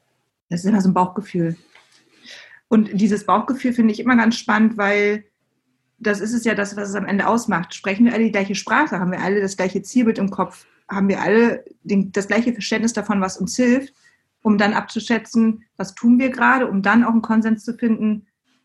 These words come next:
ja, wir haben jetzt schon fünfzig Prozent erreicht, weil wir haben schon, keine Ahnung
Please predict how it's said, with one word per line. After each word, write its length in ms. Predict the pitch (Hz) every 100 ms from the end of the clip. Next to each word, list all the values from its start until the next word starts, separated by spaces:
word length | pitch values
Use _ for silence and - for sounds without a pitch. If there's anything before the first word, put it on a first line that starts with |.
| _
ja, 200 | 190 196
wir 120 | 208 196
haben 140 | 240
jetzt 220 | 220 196
schon 320 | - 214 196
fünfzig 340 | 196 196 214 202
Prozent 300 | - 196 196
erreicht, 340 | 180 185 180 185
weil 100 | 185
wir 120 | 180
haben 140 | 208
schon, 460 | 214 208 190 180 170
keine 280 | - 160 151
Ahnung 380 | 160 170 170